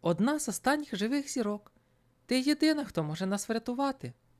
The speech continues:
Дівчинка одразу зрозуміла: попереду чекає велика пригода. Мія вирішила допомогти.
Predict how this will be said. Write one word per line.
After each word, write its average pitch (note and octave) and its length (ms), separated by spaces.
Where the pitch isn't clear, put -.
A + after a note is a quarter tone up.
Дівчинка D3+ 560
одразу F3 360
зрозуміла: A2+ 720
попереду C3 720
чекає A2+ 360
велика D#3+ 460
пригода. G#2+ 640
Мія G3 400
вирішила G#3 440
допомогти. C#3 720